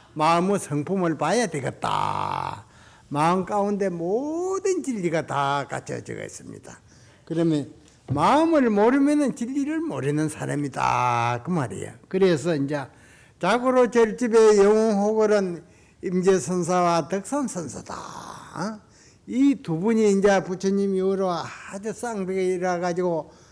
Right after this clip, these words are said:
부처님 시민법을 만중생에게 바른 지도를 했다는 겁니다. 그래서 임재선사 밑에는 아주, 어, 삼성에 같은, 삼성선사와 같은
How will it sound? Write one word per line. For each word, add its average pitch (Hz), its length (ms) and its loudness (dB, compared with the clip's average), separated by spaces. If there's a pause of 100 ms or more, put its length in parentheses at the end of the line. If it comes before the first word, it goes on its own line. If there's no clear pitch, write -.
(220)
부처님 180 480 0
시민법을 170 800 -2
만중생에게 262 1400 0
바른 175 340 -4
지도를 165 340 -6
했다는 135 680 -8
겁니다. 123 500 -16 (580)
그래서 185 420 4
임재선사 170 880 0
밑에는 170 440 -4
아주, 165 840 -8
어, 165 380 -2 (360)
삼성에 277 800 0
같은, 180 360 -2
삼성선사와 190 960 -2
같은 170 300 -6